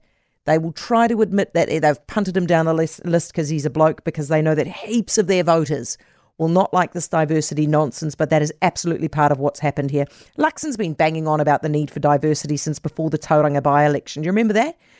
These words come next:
That's when the spot to be the National Party's candidate was fought over by four white, four white men in suits, and they got so much grief for that at the Nats.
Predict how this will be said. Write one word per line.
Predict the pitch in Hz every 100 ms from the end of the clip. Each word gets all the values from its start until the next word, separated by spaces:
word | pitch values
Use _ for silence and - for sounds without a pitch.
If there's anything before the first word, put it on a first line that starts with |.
| _ _
That's | 220 214
when | 240 214
the |
spot | 208 - 214 -
to |
be | 175 185
the | 180
National | 180 - 180
Party's | 151 165 160 160
candidate | - 170 160 151 -
was | -
fought | - 175 170
over | 165 151
by | 143 151
four | - 165 147
white, | 151 156 - - _ _
four | - 185 165
white | 165 -
men | 160
in | 151
suits, | 143 175 147 156
and | 156
they |
got | 156 -
so | - - - 214 202 202 196
much | 185 - -
grief | 165 151
for | - 127
that | 127 113
at | -
the | 143
Nats. | 143 -